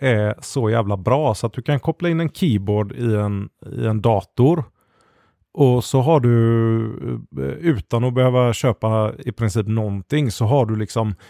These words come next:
en musikstudio som man bara kunde drömma om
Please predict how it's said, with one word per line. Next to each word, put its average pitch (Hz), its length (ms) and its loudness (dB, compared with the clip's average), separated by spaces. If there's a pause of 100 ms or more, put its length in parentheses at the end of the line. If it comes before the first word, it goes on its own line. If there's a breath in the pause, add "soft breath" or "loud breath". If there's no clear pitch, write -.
(300 soft breath)
en 120 480 -2
musikstudio 123 1040 0
som 120 180 -2
man 113 140 0
bara 127 120 2
kunde 98 280 -2
drömma 101 840 2
om 131 260 -2